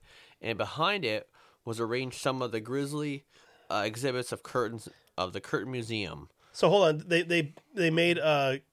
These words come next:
Speaker 2: cage that he sat in
Speaker 1: Mm-hmm.
Speaker 2: that went up to his shoulders, but his head could pop out?
Speaker 1: Uh,
Speaker 2: I'm assuming that's what it sounds like. Like the fucking anti, anti
Speaker 1: shoulder
Speaker 2: Pope-mobile?
Speaker 1: high cage.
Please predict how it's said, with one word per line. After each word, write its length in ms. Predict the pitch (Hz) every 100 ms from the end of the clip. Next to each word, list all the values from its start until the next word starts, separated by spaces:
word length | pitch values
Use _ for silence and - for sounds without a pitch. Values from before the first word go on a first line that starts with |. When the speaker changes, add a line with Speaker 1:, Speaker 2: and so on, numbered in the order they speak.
| _ -
Speaker 2:
cage 420 | - 175 196 165
that 100 | 196
he 160 | 156 151
sat 380 | - 156 147
in 300 | 147 147 202 - _ - -
Speaker 1:
Mm-hmm. 240 | 113 - 175 _ _ -
Speaker 2:
that 100 | 151
went 120 | 160
up 60 | 165
to 80 | 185
his 100 | 151
shoulders, 540 | 165 151 190 196 - _ - 370
but 120 | 156
his 120 | 147
head 180 | - 165
could 140 | 175
pop 240 | 156 180 170
out? 320 | 196 - - _ _ _ _ _ _ _ _ _ _ _ _ _ _ _ _ _ _ _ _ 107
Speaker 1:
Uh, 40 | 101 98 95 92
Speaker 2:
I'm 80 | 92
assuming 440 | 147 180 180 233 175
that's 160 | 151 196
what 140 | 165
it 100 | 165
sounds 260 | 185 175 175
like. 320 | 214 190 - _ _ _ _ _ _ _ _ _ _ _ _ _ _ -
Like 120 | 147
the 80 | 147
fucking 260 | 175 151
anti, 300 | 139 147 160 151 -
anti 260 | 147 160 143
Speaker 1:
shoulder 280 | 139 156 175
Speaker 2:
Pope-mobile? 280 | 175 190
Speaker 1:
high 180 | 135 135
cage. 760 | 135 - 135 110 98 92 -